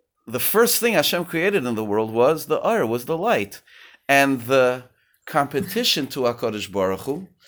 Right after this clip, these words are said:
that's given memshala, that's given control in the world, are these alternative sources of light that Hashem created in the world, the Ma'ires, the Ma'ara Gadol, Ma'ara Katan, the Kochavim. Like, light is which, that which is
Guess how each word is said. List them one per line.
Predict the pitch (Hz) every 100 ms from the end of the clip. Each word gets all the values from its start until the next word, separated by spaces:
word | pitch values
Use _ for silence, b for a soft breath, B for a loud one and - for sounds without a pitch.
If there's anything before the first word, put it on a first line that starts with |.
| b b
that's | 123 123
given | 170 156 131 -
memshala, | 135 147 135 135 - 226 220 135
that's | 135 135
given | 185 180
control | 180 160 220 226
in |
the | 147
world, | 143 147 -
are | 170
these | 170 175 -
alternative | 180 175 - 233 202 131 113
sources | - 175 165 120 139 - -
of | 143
light | 151 240 214 -
that | - 120
Hashem | 127 - 151
created | 175 170 196
in | 147
the |
world, | 110 113
the | 143
Ma'ires, | 143 226 175 107 -
the | 127
Ma'ara | 165 165
Gadol, | 165 180 135
Ma'ara | 135 135
Katan, | - 190 151 123
the | 131
Kochavim. | 135 - 185 131 110 B B B
Like, | 165 160
light | 139 147 175 220 175 -
is | 147 147 131 - -
which, | 117 135 -
that | 156 156 156
which | 151 -
is | 170 165 156 -